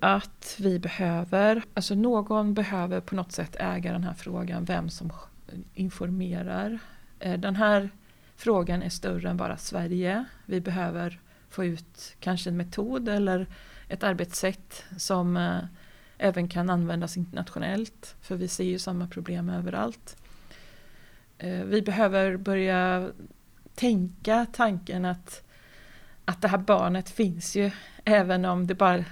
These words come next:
inte har kommit ut ännu, så finns det ju, och att vi behöver tänka på samma sätt som med barnstolarna, att det ska skyddas även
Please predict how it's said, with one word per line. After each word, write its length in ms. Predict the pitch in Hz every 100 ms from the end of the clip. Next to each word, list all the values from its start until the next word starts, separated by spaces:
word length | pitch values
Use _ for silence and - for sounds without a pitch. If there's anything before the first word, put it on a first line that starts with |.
| -
inte 280 | - 190 185
har 80 | 175
kommit 320 | 175 190 190
ut 240 | 220 214 214
ännu, 220 | 196 180
så 140 | 202
finns 360 | 196 190 180 -
det 120 | 175
ju, 320 | 180 196 240
och 280 | - 185 -
att 140 | 180
vi 80 | 185
behöver 200 | 180 180
tänka 380 | 180 208 180 190
på 80 | 196
samma 280 | 196 175 175
sätt 300 | - - -
som 160 | 196
med 80 | 190
barnstolarna, 840 | 92 98 90 - 185 - 175 - 247
att 120 | -
det 80 | -
ska 160 | - 185
skyddas 480 | - 196 190 190 208
även 400 | 202 190 196